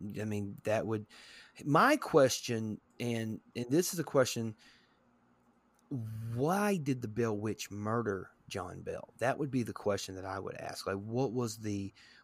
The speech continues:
was she worried that maybe John Bell would reveal the secret of who she was or something like that,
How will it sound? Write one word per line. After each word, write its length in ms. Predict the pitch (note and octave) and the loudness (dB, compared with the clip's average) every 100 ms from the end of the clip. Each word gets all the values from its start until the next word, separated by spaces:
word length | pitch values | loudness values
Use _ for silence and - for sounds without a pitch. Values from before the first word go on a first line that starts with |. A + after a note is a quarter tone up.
| - | -2
was 140 | A#2 | 0
she 180 | - B2 | 2 -2
worried 640 | G2+ A2+ B2 B2+ B2+ A#2 | -4 2 6 6 4 2
that 200 | G#2+ G#2 - | 0 0 -4
maybe 300 | - G#2+ G#2+ | -6 -4 -4
John 380 | G2+ G#2+ G#2 G#2 | -4 -4 -2 0
Bell 200 | G2+ G2 | 0 0
would 260 | F#2+ F#2+ G2+ _ _ _ _ _ _ _ _ _ _ _ _ - | 0 -4 -6 _ _ _ _ _ _ _ _ _ _ _ _ -2
reveal 440 | A#2 G#2+ A#2+ A#2+ | -2 4 6 6
the 120 | A2 | 2
secret 460 | - - A2 - C3 | -2 -2 -4 0 0
of 100 | G#2+ | 0
who 220 | - A#2 | -2 -2
she 260 | - - G2 | -2 -4 -4
was 720 | F#2 F#2+ A#2 D#3 E3 D#3+ - | -2 0 0 -2 -6 -10 -8
or 100 | C#3 | -6
something 320 | C#3+ D#3+ E3 | -4 -4 -2
like 240 | E3 D#3+ D3+ | -2 -4 -2
that, 400 | E3 E3+ E3+ | -2 0 -2